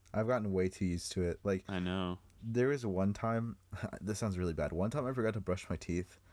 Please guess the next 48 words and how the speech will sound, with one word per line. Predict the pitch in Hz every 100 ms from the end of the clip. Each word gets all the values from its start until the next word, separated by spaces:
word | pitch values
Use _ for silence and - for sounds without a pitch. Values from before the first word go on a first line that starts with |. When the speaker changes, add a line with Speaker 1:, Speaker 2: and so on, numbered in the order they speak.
| 107
Speaker 1:
'cause | 107
I | 95
Speaker 2:
Mm-hmm. |
Speaker 1:
was | 87 92 -
late | 82 87 -
for | - 92
school. | - - 80 82 - - - - - -
And, | 92 98 90 80
<laughs> | - - - - - - - 180 -
bro, | 110 101 107 -
I |
had | 98 131
the | 113
worst | 92 92 101 104 110 - 107
breath | 87 87 98
that | -
entire | 143 - 127 101 95
day, | 90 85
Speaker 2:
<laughs> |
Speaker 1:
but | 78 90
no | 123 131
one | 135 120
knew | 127 120
'cause | 120 110
I | 110
had | 113
the | 110
mask | 107 107 110 - -
on. | - 92 90
Speaker 2:
Yeah, | 92 - -
you | 95
just | 92 -
had | 90 95
to |
Speaker 1:
And, |
Speaker 2:
smell | 85 - 90 92
Speaker 1:
oh, | 92 82
man. | 82 87 90
Speaker 2:
yourself. | - - - - - - - _ -
Speaker 1:
Yeah. | 98 92 82 82 92 - - - -
Speaker 2:
But |
yeah, | 95 92
like, | 90 87 85 - -
Speaker 1:
But, | 95 95
uh, | 90 85 80 - - - - - -
Speaker 2:
I | 101 107 110 95
get, | - 98 82 - -
like, | 87 90